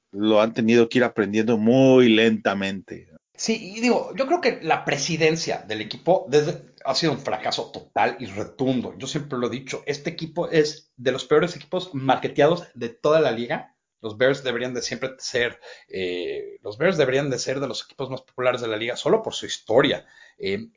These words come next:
Speaker 2: el estadio es un fracaso total. Soldier Field, eh, es una desgracia, discúlpenme
Speaker 1: Ah, no.
Speaker 2: por decirlo,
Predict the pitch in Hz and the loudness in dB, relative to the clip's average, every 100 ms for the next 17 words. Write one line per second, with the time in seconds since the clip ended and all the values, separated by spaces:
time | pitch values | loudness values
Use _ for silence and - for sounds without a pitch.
0 | _ _ - 120 113 - - 143 185 202 | _ _ -8 -6 -6 -4 2 2 6 4
1 | - 139 143 - - - - 147 127 - | 4 -2 -8 -10 -12 -6 2 2 2 0
2 | 160 - 170 - 123 - - 151 131 - | -2 -2 -2 0 -2 -2 2 2 2 -4
3 | 165 175 175 - 151 226 226 - 233 _ | -6 -4 -4 -6 -6 -6 -8 -14 -14 _
4 | _ 156 123 117 120 - 143 - 175 127 | _ -16 -10 -8 -8 -10 -14 -6 -4 -2
5 | 117 120 131 139 131 - 113 - 143 135 | -4 0 2 2 -2 -8 -14 -6 -4 -2
6 | 120 135 - - 143 - - 175 - - | -2 -2 -6 0 0 0 -2 0 0 -2
7 | 127 123 226 - | -4 2 0 0